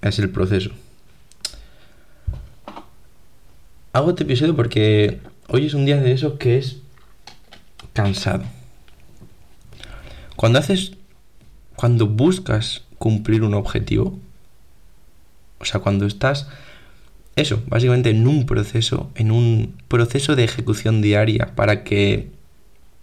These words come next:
seas capaz de llegar a una meta, van a haber días en los que estés muy motivado. Y van a haber días en los que estés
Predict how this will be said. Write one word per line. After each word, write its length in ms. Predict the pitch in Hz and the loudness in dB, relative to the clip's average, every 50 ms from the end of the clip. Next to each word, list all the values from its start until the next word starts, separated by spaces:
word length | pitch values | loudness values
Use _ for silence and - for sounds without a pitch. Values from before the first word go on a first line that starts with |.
| - - - - - - | -20 -20 -20 -20 -18 -12
seas 320 | - - 127 139 143 139 | -4 0 0 0 0 0
capaz 360 | - 120 110 104 120 131 127 | 0 0 0 2 2 0 2
de 120 | 117 113 104 | 0 0 0
llegar 280 | 101 98 98 104 107 | 2 2 2 2 2
a 40 | 104 | 2
una 200 | 104 104 101 101 | 2 2 2 2
meta, 340 | 107 104 107 110 - - - - - - - - - - - - - - - - - - - - - - - - - - - - - - - - - - - - - - - - - - - - - - - - - - | 2 0 0 0 -2 -4 -6 -10 -20 -20 -20 -20 -20 -20 -20 -20 -20 -20 -20 -20 -20 -20 -20 -20 -20 -20 -20 -20 -20 -20 -20 -20 -20 -20 -20 -20 -20 -20 -20 -20 -20 -20 -20 -20 -20 -20 -20 -20 -20 -20 -20 -20 -8 -4
van 240 | - 104 113 123 147 | -2 0 2 2 2
a 40 | 156 | 0
haber 200 | 156 147 127 120 | 0 0 2 2
días 240 | 120 131 147 139 139 | 2 0 0 -2 -2
en 60 | 110 | -2
los 100 | 104 101 | -2 -2
que 100 | - - | -2 -6
estés 280 | - - 117 113 110 | -4 0 0 0 2
muy 220 | 104 101 107 117 123 | 2 2 2 4 4
motivado. 520 | 117 107 101 120 101 98 101 - - - - - - - - - - - - - - - - - - - - - - - - - - - - - - - - - - - - - - - - - - - | 2 2 2 0 0 -2 -2 -4 -8 -12 -16 -18 -20 -20 -20 -20 -20 -20 -20 -20 -20 -20 -20 -20 -20 -20 -20 -20 -20 -20 -20 -20 -20 -20 -20 -20 -20 -20 -20 -20 -20 -20 -20 -20 -20 -20 -20 -20 -8 -4
Y 100 | 107 104 | 0 2
van 160 | 110 113 120 | 2 4 4
a 20 | |
haber 220 | 123 123 127 127 120 | 4 4 4 2 4
días 300 | 120 117 117 117 - - | 4 4 2 2 0 0
en 120 | 113 107 | 0 0
los 120 | 104 101 - | 0 -2 -2
que 120 | - 113 | -2 -2
estés 480 | 110 - - 104 104 120 - - - | -2 -2 0 0 0 0 0 -4 -10